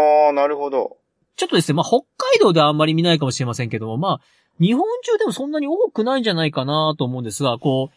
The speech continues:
Speaker 2: 稲が丸まったような形の家紋が、えー、有名どころでございます。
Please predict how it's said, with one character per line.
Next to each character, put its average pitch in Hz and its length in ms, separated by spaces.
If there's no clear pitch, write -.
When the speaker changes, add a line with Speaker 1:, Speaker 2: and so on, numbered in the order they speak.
Speaker 2:
稲 269 320
が 156 140
丸 120 340
ま 247 100
っ 240 60
た - 140
よ 277 140
う - 20
な 165 100
形 135 380
の 175 300
家 143 140
紋 120 220
が、 160 260
え 113 40
ー、 113 60
有 110 260
名 110 160
ど 107 100
こ - 100
ろ 101 40
で 101 80
ご 98 100
ざ 98 100
い 98 60
ま 92 140
す。 - 260